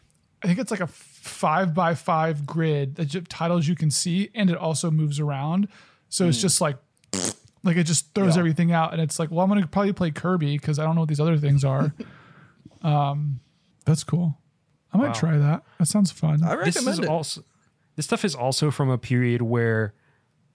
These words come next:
Speaker 3: anything that wasn't triple A was not something you necessarily heard about, you know?
Speaker 2: Mm-hmm.
Speaker 3: One thing, you know, we talk about indie gaming has had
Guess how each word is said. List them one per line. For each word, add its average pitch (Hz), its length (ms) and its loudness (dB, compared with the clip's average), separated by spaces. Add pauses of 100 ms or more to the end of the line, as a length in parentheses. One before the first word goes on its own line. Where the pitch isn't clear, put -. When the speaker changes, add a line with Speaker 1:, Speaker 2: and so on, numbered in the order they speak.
(160)
Speaker 3:
anything 151 560 2
that 123 180 0
wasn't 120 600 0
triple 113 560 -2
A 120 260 -2 (440)
was 123 440 0 (720)
not 139 200 0
something 151 280 0
you 131 100 4
necessarily 120 720 0
heard 123 220 0
about, 101 260 -6 (380)
you 123 120 -2
know? 117 260 -2 (240)
Speaker 2:
Mm-hmm. 139 180 -2
Speaker 3:
One 185 220 2
thing, 185 280 -2
you 165 100 0
know, 151 100 2
we 139 120 0
talk 143 220 -4
about 143 220 -2 (160)
indie 190 380 2
gaming 151 420 0
has 131 240 0
had 123 540 -4